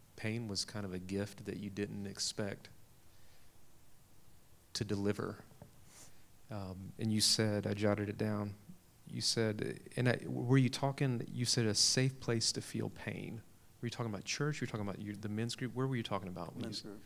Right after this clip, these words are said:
Speaker 1: the men's group? How was that a safe place, other than confidentiality? How was that group of guys a safe place to feel pain?
Speaker 2: The small group I'm involved in is so diverse. It's from guys my age,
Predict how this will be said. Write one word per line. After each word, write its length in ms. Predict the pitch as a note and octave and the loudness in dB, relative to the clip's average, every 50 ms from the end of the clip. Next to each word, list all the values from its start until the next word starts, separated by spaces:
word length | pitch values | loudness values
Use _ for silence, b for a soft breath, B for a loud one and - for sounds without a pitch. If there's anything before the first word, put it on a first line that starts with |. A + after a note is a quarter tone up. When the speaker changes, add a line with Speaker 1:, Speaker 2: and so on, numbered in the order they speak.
| - - - - - - | -18 -20 -20 -18 -10 -2
Speaker 1:
the 60 | A2+ | 2
men's 240 | A2 A2 G#2+ G#2 - | 4 4 4 2 0
group? 220 | - F2 D2+ - - - - - - - - - - - - | -2 -4 -4 -4 -8 -16 -20 -20 -20 -20 -20 -20 -20 -20 -6
How 200 | - - C3+ D#3 | 2 4 6 6
was 200 | D#3 D#3+ B2+ A2+ | 6 6 4 2
that 200 | A#2+ A#2 A2+ G#2 | 2 2 2 2
a 60 | F#2+ | 4
safe 600 | - - - - - A#2 G#2+ G#2+ - - - - - - - - - - | 4 4 6 6 4 4 2 0 -2 -4 -8 -12 -14 -18 -20 -20 -18 -16
place, 420 | - - - G#2+ G2+ G2 - - | -10 -4 0 0 0 0 0 2
other 200 | - C3+ C#3 D3+ | 2 4 4 4
than 160 | C#3 C3 B2 A2 | 4 4 2 0
confidentiality? 920 | - A#2 G#2+ G#2 - G2+ G2 F#2+ - G2 F#2 F#2 F2+ F2+ F2+ F2+ F#2+ F#2 F#2 - - - - - - - - - | 0 0 0 0 0 -2 -2 -2 -2 -2 0 0 0 0 -2 -2 -4 -6 -8 -10 -16 -18 -18 -20 -20 -20 -20 -6
How 180 | - - B2 C3+ | 0 2 4 4
was 140 | C3+ A#2 A2+ | 4 4 4
that 160 | A2+ G#2+ G2+ | 2 2 2
group 240 | G2+ G2+ G2+ F#2+ - | 2 2 2 2 2
of 140 | G2 F#2 F#2 | 0 0 2
guys 680 | F#2+ F#2 F2+ F2+ F2+ F2+ F2+ F2+ F2+ F2 - - - - - - - - - - - - - - | 2 2 2 2 0 0 -2 -2 -2 -2 -2 -4 -4 -10 -16 -20 -20 -20 -20 -20 -20 -20 -18 -8
a 60 | - - | 0 4
safe 480 | - - - - G#2 F#2+ F#2+ - - | 8 8 8 8 6 4 0 -2 -6
place 320 | - - G2 F#2 F2 - - | -6 -2 -2 0 2 2 2
to 80 | G2+ F#2+ | 2 0
feel 240 | - - G2+ F2+ | -2 0 0 0
pain? 460 | F2+ - - - - - A#1+ B1 - - - - - - - - - - - - - - - - - - - - - - - - - | 0 -2 -8 -12 -10 -10 -10 -10 -10 -12 -14 -16 -20 -18 -18 -18 -20 -20 -20 -20 -20 -20 -20 -18 -18 -18 -18 -18 -20 -20 -18 -12 -8
Speaker 2:
The 260 | - C#3 C#3 C3+ B2+ | -4 6 12 12 12
small 280 | - - D3 D3 D3+ C#3+ | 12 12 12 12 12 12
group 240 | C#3 C3 A#2+ - | 12 12 12 12
I'm 140 | B2 A#2 A2+ | 12 12 12
involved 500 | G#2 G2+ G2 F#2 F#2+ F#2+ G2 G2+ F#2 F#2+ | 12 12 12 12 12 12 12 12 12 12
in 180 | G2 F#2 F2+ F2 | 12 12 12 12
is 140 | F2 E2 - | 12 12 12
so 260 | - - F#2+ F2+ F2 | 12 12 12 12 12
diverse. 720 | E2 F2 E2+ E2+ F2 E2 F2+ F2+ E2+ E2+ E2+ - - - - - - - - - - - - - - - | 12 12 12 12 12 12 10 10 10 8 6 2 0 0 -2 -4 -18 -20 -20 -20 -20 -20 -20 -16 4 12
It's 220 | - G2 F2+ - - | 12 12 12 12 12
from 240 | - - F#2+ F2+ | 12 12 12 12
guys 360 | E2+ F#2 G2 G2 G2 G2 F2+ F2+ | 12 12 12 12 12 12 12 12
my 200 | F#2 F2+ F#2+ F#2 | 12 12 12 12
age, 440 | F#2 F#2+ F#2+ F#2+ G2+ F#2+ - - | 12 12 12 12 12 10 6 0